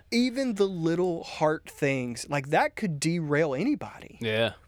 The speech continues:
Speaker 2: Yeah.
Speaker 1: You know what I mean? Like, you expect everyone to be on your team. I remember when I was eighteen and I said, "I'm gonna be a musician." Everybody was like, "Yeah, woo."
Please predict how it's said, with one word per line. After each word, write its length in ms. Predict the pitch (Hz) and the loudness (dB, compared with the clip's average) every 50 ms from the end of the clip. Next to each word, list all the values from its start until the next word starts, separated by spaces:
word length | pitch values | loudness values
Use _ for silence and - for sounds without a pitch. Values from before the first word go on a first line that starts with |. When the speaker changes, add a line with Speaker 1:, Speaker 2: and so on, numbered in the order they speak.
| _ - - _ - | _ -20 -20 _ -4
Speaker 2:
Yeah. 120 | 113 - | 0 2
Speaker 1:
You 60 | 208 | 4
know 40 | 226 | 4
what 100 | 247 254 254 | 4 2 2
I 40 | |
mean? 320 | 208 175 175 208 247 254 220 | 2 2 2 0 0 0 2
Like, 460 | 202 165 156 - - - - 143 - - | 0 0 0 -4 -14 -18 -20 -20 -12 -4
you 280 | 190 170 165 196 247 262 | -2 0 0 0 0 0
expect 420 | 220 - - - 233 233 226 - | -2 -4 -2 0 0 0 2 0
everyone 340 | 180 170 170 160 156 160 156 | 0 0 0 0 0 0 -2
to 100 | - 143 | -2 -4
be 180 | 139 143 139 143 | -2 0 0 0
on 160 | 139 135 131 | 0 -2 -2
your 120 | 127 117 | -4 -4
team. 340 | - - 160 175 156 123 - - | -6 -2 -2 0 -2 -2 0 0
I 100 | 175 240 | 2 2
remember 300 | 262 220 196 180 160 160 | 2 2 0 -2 0 0
when 120 | 151 147 | 2 2
I 60 | 156 | 2
was 120 | 165 147 147 | 0 0 0
eighteen 400 | 151 147 143 - 151 147 156 151 | -2 -2 -2 -2 -2 -2 -2 0
and 80 | 143 | -2
I 60 | 135 127 | -2 -2
said, 160 | - 127 - - | -2 -4 -2 -2
"I'm 120 | 240 262 | -2 0
gonna 120 | 233 196 | 0 -2
be 140 | 170 175 175 | 0 0 0
a 60 | 165 | 0
musician." 460 | 156 156 143 143 180 180 - - 127 - | 0 -2 0 0 0 0 0 -2 -2 -4
Everybody 260 | - 170 180 160 156 | -4 -2 -2 -2 -2
was 120 | 147 151 | -2 -2
like, 140 | 170 156 156 | -4 -4 -4
"Yeah, 420 | - 247 294 294 294 302 294 262 208 | -4 -2 0 2 2 2 2 0 0
woo." 380 | 208 254 294 320 320 294 185 | 0 2 2 2 2 2 0